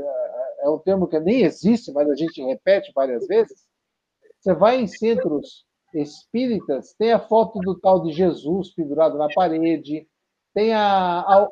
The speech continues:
a, aquele formato da igreja, que ainda são cadeirinhas, e uma cadeira lá na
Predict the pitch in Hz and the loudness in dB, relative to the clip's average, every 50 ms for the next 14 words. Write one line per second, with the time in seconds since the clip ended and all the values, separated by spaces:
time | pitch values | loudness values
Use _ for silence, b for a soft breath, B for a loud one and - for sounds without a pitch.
0 | - 196 190 180 175 170 170 170 170 190 180 175 - 233 247 262 240 - - - | 0 0 2 4 4 2 2 0 -2 -4 -4 -4 -2 -2 0 0 -2 -4 0 2
1 | 240 220 185 156 151 160 190 220 233 226 233 202 160 185 180 175 170 143 131 123 | 4 4 4 2 0 0 0 0 0 -2 -4 -4 0 0 0 0 0 -2 -2 0
2 | 147 160 196 220 208 160 120 139 135 135 139 - - 170 170 190 202 175 175 156 | 2 4 6 6 4 2 0 -2 -4 -4 -4 -2 0 0 0 0 0 -2 -2 -2
3 | - 190 180 165 - 175 165 175 175 170 180 226 262 277 277 277 277 277 277 - | -2 -4 -4 0 0 0 2 4 2 2 2 0 -2 -2 -2 -2 -2 -4 -4 -8
4 | - _ _ _ _ - - _ - 180 202 202 214 214 202 - 226 208 160 160 | -16 _ _ _ _ -20 -18 _ -4 -2 0 2 2 2 2 2 0 0 2 2
5 | 196 202 190 180 180 190 196 190 180 - | 2 2 4 4 4 4 4 2 2 0